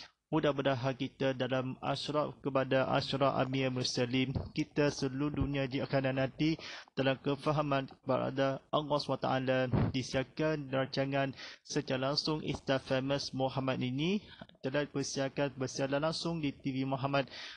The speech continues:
Pada Instagram ini, Famous ini akan disiarkan ni penonton di menghayati.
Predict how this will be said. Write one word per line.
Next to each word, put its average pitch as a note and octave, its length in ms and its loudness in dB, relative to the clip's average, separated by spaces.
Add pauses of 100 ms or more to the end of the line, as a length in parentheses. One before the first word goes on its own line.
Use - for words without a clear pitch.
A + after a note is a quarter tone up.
(140)
Pada B2 480 -2
Instagram C#3+ 800 -2
ini, D3+ 400 -4
Famous C#3 480 -2
ini E3 160 -2
akan C#3 320 -4
disiarkan C3 560 -4
ni E3+ 320 -2 (320)
penonton C#3 640 0
di C#3+ 320 2 (240)
menghayati. C3+ 720 0